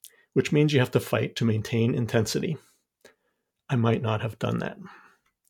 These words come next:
The first rays of the rising sun caught the south face of Mont Blanc as I climbed from Lac Comble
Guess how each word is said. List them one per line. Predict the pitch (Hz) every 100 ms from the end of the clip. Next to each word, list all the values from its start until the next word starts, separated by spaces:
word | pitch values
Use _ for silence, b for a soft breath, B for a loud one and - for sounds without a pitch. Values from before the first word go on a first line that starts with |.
| B B B B B -
The |
first | 117 165 170 -
rays | 139 135 123
of | 107
the | 98
rising | 101 117 117 127
sun | - 110 107 104
caught | - 117 -
the |
south | - - 117 -
face | 127 117 -
of | 131
Mont | 123 123
Blanc | 123 110 117
as | 123 120
I |
climbed | 110 117 113 113
from | 113
Lac | 107 110 -
Comble | 123 113 107 107 110